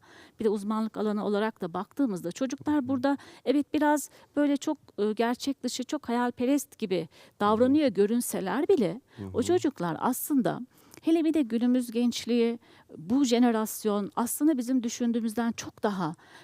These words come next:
Speaker 1: e, karmaşık düşünüyor ve
Speaker 2: Hı hı.
Speaker 1: bizim göz ardı ettiğimiz, ebeveyn olarak,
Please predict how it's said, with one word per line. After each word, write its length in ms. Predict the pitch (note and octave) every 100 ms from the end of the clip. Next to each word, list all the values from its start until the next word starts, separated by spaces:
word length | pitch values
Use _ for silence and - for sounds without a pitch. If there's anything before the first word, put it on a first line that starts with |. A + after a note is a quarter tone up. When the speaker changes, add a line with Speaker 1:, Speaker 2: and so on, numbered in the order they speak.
| _
Speaker 1:
e, 320 | - E3 E3+ D#3
karmaşık 580 | G3 G#3 A3+ - - G3+
düşünüyor 520 | - D#3+ D3 G#3 C#4+
ve 200 | B3 B3+
Speaker 2:
Hı 40 | G#2
hı. 240 | F#2 F#2+
Speaker 1:
bizim 280 | B3 D#4 D#4+
göz 220 | C4 C4+
ardı 260 | D4 C4 A3
ettiğimiz, 520 | G#3+ - G#3 G3+ F3+
ebeveyn 420 | G3 A#3+ B3+ C#4
olarak, 500 | C4+ A3+ G#3 G#3 -